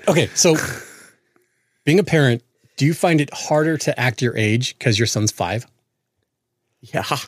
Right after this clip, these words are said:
Speaker 1: So a lot of your mannerisms are that of a child, right? Which is really true. Like, for me, I'm totally, I'm a teenager, and I am, I can't help it. It's just my kids are teens. And so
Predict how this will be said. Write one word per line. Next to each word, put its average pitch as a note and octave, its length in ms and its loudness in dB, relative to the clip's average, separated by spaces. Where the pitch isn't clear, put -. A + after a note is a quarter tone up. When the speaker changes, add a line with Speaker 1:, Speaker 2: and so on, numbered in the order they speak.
Speaker 1:
So C#3+ 220 2
a - 20 6
lot C#3 220 4
of D3 40 6
your C3+ 120 8
mannerisms B2+ 480 4
are A2+ 80 4
that A#2 180 4
of A2 80 2
a G2 60 0
child, F#2 420 0
right? F#2+ 300 0
Which D4 220 4
is A3+ 80 4
really B3+ 300 4
true. D4 340 6
Like, C5+ 160 6
for F#3 140 4
me, G3+ 360 6
I'm G3+ 200 4
totally, E3+ 420 6
I'm C#3 120 6
a C#3 40 4
teenager, G#2+ 680 2
and A#2+ 160 4
I A#2 80 4
am, B2 240 4
I F#2+ 80 0
can't G2+ 240 -2
help C3 180 2
it. F#2 60 -2
It's F2+ 140 -4
just - 120 -6
my G2+ 80 -2
kids G2 220 -4
are G2 40 -2
teens. C3 320 0
And F#2 140 0
so G2+ 260 2